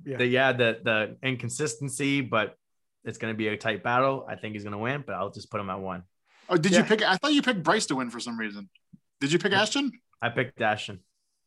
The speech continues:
Speaker 3: Oh, all right. I would have been wrong then. I thought you did. My bad.
Speaker 1: Wow, fellas.
Speaker 2: N-, now, did you guys do the one through sixteen for combined men's and women?
Speaker 1: No.
Speaker 3: I haven't done that yet, but I can do it on the spot. No problem.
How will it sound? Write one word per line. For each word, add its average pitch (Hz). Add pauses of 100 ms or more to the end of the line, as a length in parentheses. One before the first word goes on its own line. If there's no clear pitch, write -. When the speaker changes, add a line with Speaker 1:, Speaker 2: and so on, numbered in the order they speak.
Speaker 3:
Oh, 202 (260)
all 151
right. 147 (280)
I 117
would 139
have 113
been 110
wrong 139
then. 107
I 120
thought 117
you 131
did. 139 (920)
My -
bad. 139 (680)
Speaker 1:
Wow, 151
fellas. 139
Speaker 2:
N-, 127
now, 147
did 123
you 139
guys 143
do 147
the 123 (120)
one 135
through 135
sixteen 131
for 117
combined 113
men's 117
and 113
women? 151 (2000)
Speaker 1:
No. 135 (200)
Speaker 3:
I 131
haven't 139
done 135
that 139
yet, 143
but 135
I 123
can 120
do 131
it 127
on 120
the 110
spot. 117
No 107
problem. 101